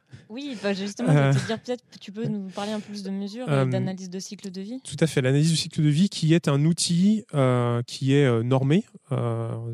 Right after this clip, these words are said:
Speaker 2: par des normes iso. Alors, euh, je vous épargne les chiffres, mais ça commence par quatorze mille, euh, euh, qui, qui définit un cadre, euh, qui permet, enfin, un cadre méthodologique qui permet de, de détourer, euh, un système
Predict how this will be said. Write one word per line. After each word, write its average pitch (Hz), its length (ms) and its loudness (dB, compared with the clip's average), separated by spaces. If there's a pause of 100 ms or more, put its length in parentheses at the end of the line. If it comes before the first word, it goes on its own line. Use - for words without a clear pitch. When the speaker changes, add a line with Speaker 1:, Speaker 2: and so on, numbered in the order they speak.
(340)
Speaker 2:
par 127 100 -8
des 127 100 -4
normes 131 220 0
iso. 143 440 2
Alors, 120 200 -8
euh, 123 180 -8
je 123 120 -10
vous 123 160 -2
épargne 131 240 -2
les 123 80 -4
chiffres, 165 240 0
mais 143 60 0
ça - 100 -4
commence 135 200 -2
par - 120 -2
quatorze 123 260 -6
mille, 175 200 0 (520)
euh, 123 720 0 (560)
euh, - 60 -10 (240)
qui, 208 340 4 (120)
qui - 140 0
définit 196 720 4 (280)
un 147 220 4
cadre, 151 640 2 (340)
euh, 135 200 2
qui - 180 -6
permet, 156 400 2 (260)
enfin, 151 160 -12
un 127 60 -6
cadre 143 260 2
méthodologique 151 720 2 (280)
qui 196 100 4
permet 190 380 4
de, 143 520 2 (100)
de 139 180 0
détourer, 170 580 2 (920)
euh, 127 240 0
un 147 80 2
système 175 640 0